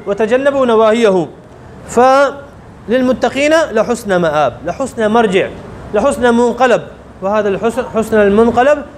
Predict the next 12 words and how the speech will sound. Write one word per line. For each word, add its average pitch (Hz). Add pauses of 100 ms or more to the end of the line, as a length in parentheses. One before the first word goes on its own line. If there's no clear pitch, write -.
(100)
هو 196
الجنة، 170 (640)
دار 202
الآخرة، 156 (400)
لحسن 247
مآب. 185 (840)
وجنات 175
<clears throat> 254
عدن 262
مفتحة 233
لهم 208
الأبواب. 151